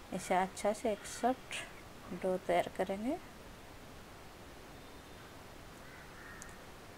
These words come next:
देख पा रहे, इसे हम ज़्यादा सॉफ्ट नहीं तैयार करेंगे, थोड़ी सी कड़क होना चाहिए। फिर इसे हम हाथ से थोड़े से इसे हम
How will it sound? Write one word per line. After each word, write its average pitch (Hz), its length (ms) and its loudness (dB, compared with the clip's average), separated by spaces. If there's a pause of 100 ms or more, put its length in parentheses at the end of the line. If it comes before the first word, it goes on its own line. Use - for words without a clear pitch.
(220)
देख 196 160 8 (120)
पा 185 100 12
रहे, 202 200 8
इसे - 260 4
हम 185 240 6
ज़्यादा 180 380 8
सॉफ्ट - 400 2
नहीं 185 160 4
तैयार 185 280 6
करेंगे, 196 460 4 (280)
थोड़ी 190 300 0
सी 240 180 -2 (100)
कड़क 180 320 6
होना 190 240 0
चाहिए। 202 440 4
फिर 196 240 -2
इसे 185 240 0
हम 196 180 2 (1200)
हाथ 196 140 6
से 220 260 6
थोड़े 190 300 8
से 190 180 2
इसे 190 180 0
हम 185 160 2